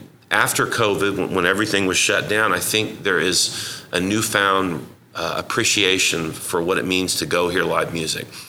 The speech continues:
Because you can listen to music, but there's no substitute for hearing music played live. And, uh, it's a social event, whether you're in a more, uh, I don't know, a more formal setting, like sitting in the Civic Center for a concert,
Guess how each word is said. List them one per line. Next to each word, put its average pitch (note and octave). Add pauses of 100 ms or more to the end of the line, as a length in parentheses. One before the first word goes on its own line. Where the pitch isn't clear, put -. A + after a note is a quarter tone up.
(340)
Because G2+
you D3+
can D#3+
listen C#3+
to F#2
music, F2+
but F#2+
there's F#2+
no A2
substitute F#2+
for -
hearing F2
music E2+
played D2+
live. D#2+ (560)
And, E2+
uh, E2+
it's -
a G2
social A#2+
event, A#2
whether F2+
you're F2 (380)
in F#2+
a F2
more, G2
uh, D2+
I G2
don't F2+
know, F2
a F2+
more F#2
formal G#2
setting, G2
like F2
sitting F#2+
in E2+
the E2+
Civic G#2+
Center G2+
for G2
a D#2
concert, G2+